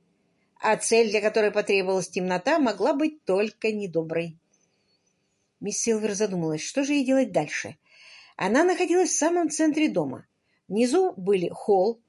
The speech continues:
с дубовыми панелями и портретами на стенах и выходящие туда комнаты. По обе стороны от верхней лестничной площадки тянулся главный коридор. Туда выходили двери спален. Слева помещались комнаты самой мисс Силвер,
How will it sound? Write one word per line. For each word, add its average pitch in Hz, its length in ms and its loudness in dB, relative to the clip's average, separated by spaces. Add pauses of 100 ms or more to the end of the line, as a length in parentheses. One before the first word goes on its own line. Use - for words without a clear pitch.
(100)
с 208 80 -20
дубовыми 220 480 0
панелями 220 680 0 (240)
и 247 80 -4
портретами 214 640 0
на 208 100 -2
стенах 202 540 -4 (320)
и 247 100 0
выходящие 320 580 0
туда 269 360 -4 (100)
комнаты. 156 680 -6 (540)
По 302 160 2
обе 302 160 0
стороны 247 520 4
от - 220 -4
верхней 302 320 -2
лестничной 196 480 -4
площадки 180 720 -4 (240)
тянулся 359 460 0
главный 302 340 2
коридор. 254 480 -2 (400)
Туда 247 240 2
выходили 330 420 2
двери 254 260 0
спален. 160 600 -6 (540)
Слева 190 400 0
помещались 254 720 0
комнаты 208 420 -2
самой 170 340 -4
мисс 196 200 -6
Силвер, 262 420 0